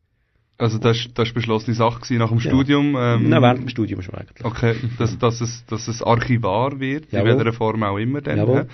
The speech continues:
Speaker 1: Ähm, schon, aber wie muss man sich das so, weiss,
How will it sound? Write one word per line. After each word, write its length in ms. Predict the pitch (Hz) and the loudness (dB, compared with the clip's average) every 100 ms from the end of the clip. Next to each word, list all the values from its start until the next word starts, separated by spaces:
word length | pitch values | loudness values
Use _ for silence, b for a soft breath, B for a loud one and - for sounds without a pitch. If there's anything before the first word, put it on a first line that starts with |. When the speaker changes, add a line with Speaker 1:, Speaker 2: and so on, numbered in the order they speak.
| B B B B - | B B B B 0
Speaker 1:
Ähm, 340 | 110 113 120 | 2 4 2
schon, 360 | 120 131 143 147 | 0 2 2 0
aber 300 | - 123 131 120 - - _ - | -2 0 -2 -4 -10 -20 _ -6
wie 140 | 120 117 | 2 2
muss 120 | 135 | 2
man 100 | 143 | -2
sich 100 | 135 | -2
das 160 | 143 - | -4 -4
so, 140 | 123 - | -6 -2
weiss, 180 | 123 | -2